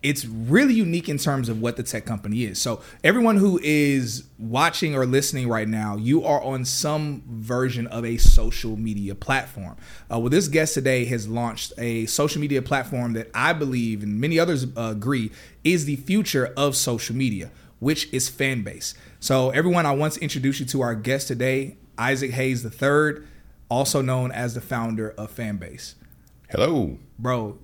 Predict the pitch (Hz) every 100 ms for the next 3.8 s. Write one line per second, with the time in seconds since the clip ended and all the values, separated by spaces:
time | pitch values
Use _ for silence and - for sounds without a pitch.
0 | - _ - 165 226 202 185 151 139 131
1 | 120 123 113 110 104 101 90 78 73 76
2 | 76 71 73 67 65 64 64 62 - -
3 | - 71 73 65 67 - 62